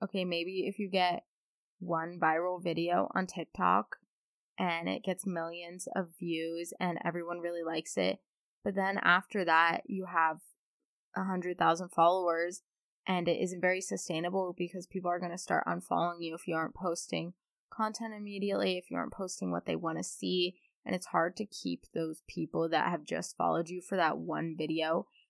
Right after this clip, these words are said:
So again, if thinking that you can grow and change completely overnight, I don't think is very realistic, and it definitely isn't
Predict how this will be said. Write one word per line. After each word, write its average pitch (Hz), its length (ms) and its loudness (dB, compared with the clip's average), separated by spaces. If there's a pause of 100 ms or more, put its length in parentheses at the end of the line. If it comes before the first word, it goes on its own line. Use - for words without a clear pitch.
(100)
So - 320 -2
again, 180 640 0 (640)
if 208 140 2 (1080)
thinking 262 460 0
that 240 200 0
you 202 200 0
can 190 300 -8
grow 170 480 2
and 190 160 -2
change 170 420 -6
completely 170 760 -2 (280)
overnight, 175 600 -2 (300)
I 175 140 2
don't 185 220 -2
think 175 200 -4
is 175 120 -6
very 185 300 -4
realistic, 170 640 -2
and 185 100 -2
it 160 100 -6
definitely 180 440 -2
isn't 170 360 -4